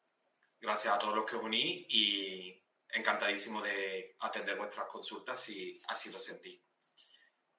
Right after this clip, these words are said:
Nosotros somos seres encarnados en una dimensión física, experimentando uno de los niveles más elevados, de hecho, de fisicalidad.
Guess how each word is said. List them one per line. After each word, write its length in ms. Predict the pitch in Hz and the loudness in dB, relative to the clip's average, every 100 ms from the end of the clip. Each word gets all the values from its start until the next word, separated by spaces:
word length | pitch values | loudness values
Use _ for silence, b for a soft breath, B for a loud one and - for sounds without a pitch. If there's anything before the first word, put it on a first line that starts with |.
| _ _ - | _ _ -6
Nosotros 400 | 110 - 123 135 | -2 0 0 0
somos 280 | 135 127 - | 0 0 0
seres 320 | 123 120 123 | 2 2 2
encarnados 520 | 107 110 104 110 117 | 0 0 2 2 0
en 100 | 113 | -4
una 300 | 107 107 107 | 2 2 2
dimensión 500 | 110 107 104 - 110 | 0 0 0 -2 -2
física, 640 | 110 117 104 113 95 - - | -4 -6 -6 -4 -6 -8 -10
experimentando 720 | 113 - 110 101 95 107 117 120 | -14 -4 0 0 2 2 2 -2
uno 220 | 110 113 | 2 2
de 80 | 113 | 2
los 160 | 110 | 0
niveles 480 | 110 98 107 120 - | -2 0 2 0 0
más 320 | 107 107 - | 8 10 10
elevados, 640 | 110 104 104 - - - _ | 4 6 6 4 -4 -10 _
de 140 | 98 | -2
hecho, 240 | 98 - 123 | 0 0 -2
de 260 | 104 - - | -4 -6 -8
fisicalidad. 640 | 120 113 - 196 190 - | -4 -4 0 0 2 0